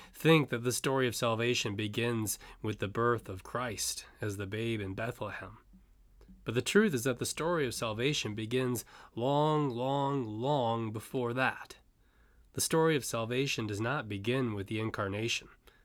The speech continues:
though everything in time before leads to the incarnation and everything afterward flows from that central point in history. The story of salvation actually begins all the way back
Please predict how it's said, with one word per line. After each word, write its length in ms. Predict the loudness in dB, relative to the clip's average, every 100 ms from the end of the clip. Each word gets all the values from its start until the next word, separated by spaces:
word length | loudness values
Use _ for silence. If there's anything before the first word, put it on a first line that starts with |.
| -20 _ 2
though 320 | 6 8 6 0 0
everything 540 | 4 6 4 4 2 2
in 160 | 0
time 360 | 0 2 4 4
before 440 | 0 2 2 2
leads 420 | 2 0 0 0 -2
to 120 | -2
the 160 | -2
incarnation 640 | -2 -2 -2 -2 0 0 0
and 100 | 0
everything 400 | 0 0 0 0 -4 -12 2
afterward 640 | 8 8 6 -2 0 -4
flows 360 | -4 0 2 2
from 380 | 0 2 2 2
that 240 | -2 -2
central 380 | -2 -2 -4 -6
point 280 | -4 -2 -4
in 120 | -4
history. 560 | -2 -2 -4 -10 -14 -16 -20 -20 -20 _ _ _ _ _ -4
The 100 | -4
story 540 | 0 0 2 4 2
of 200 | 0 -2
salvation 640 | 0 0 2 2 2 0
actually 500 | 0 0 0 -2 -2
begins 540 | -2 -4 -2 -2 -4 -6 -12 -14 -4
all 280 | 0 0
the 80 | 0
way 200 | 0 0
back 560 | -2 -2 -2 -4 -8